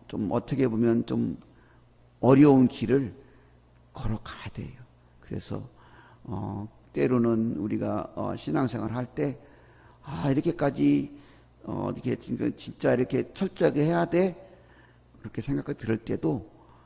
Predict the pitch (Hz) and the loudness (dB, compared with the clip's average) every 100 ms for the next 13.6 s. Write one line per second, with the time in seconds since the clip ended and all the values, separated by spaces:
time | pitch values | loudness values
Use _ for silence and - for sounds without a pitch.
0 | _ _ - 175 - 139 123 135 160 160 | _ _ -8 -8 -4 -4 -4 -6 -10 -12
1 | - - - - _ _ _ _ _ - | -16 -20 -20 -20 _ _ _ _ _ -20
2 | _ - 131 - 117 120 135 139 120 - | _ -4 -4 -2 -2 2 2 0 -4 -12
3 | - _ _ - - - 180 117 - - | -20 _ _ -20 -20 -6 -6 -6 -14 -20
4 | - - - - 151 131 135 135 127 117 | -20 -10 -6 2 4 8 8 8 6 4
5 | 113 - 135 - - - - - - - | 2 -2 -4 -4 -16 -20 -20 -20 -18 -8
6 | 156 - - 107 95 - - - - 117 | -4 -2 -2 -4 -4 -18 -20 -20 -6 0
7 | 117 110 98 - - 139 123 - - - | 2 2 -2 -8 -8 -8 -8 -10 -20 -20
8 | - - 120 120 131 123 - 113 117 113 | -10 0 0 0 -2 -2 -2 -4 0 0
9 | 104 101 - 117 120 113 104 - - - | 0 -2 -2 0 0 -2 -10 -14 -18 -20
10 | - - - - - _ - - - - | -20 -20 -20 -20 -20 _ -20 -20 -20 -20
11 | - - _ - - - _ - 90 104 | -20 -20 _ -20 -20 -20 _ -14 -12 -8
12 | 95 113 330 - 117 117 98 107 - 127 | -6 -4 -6 -2 0 0 0 -4 -2 0
13 | 120 123 117 117 143 107 | 0 -2 -4 -2 -4 -4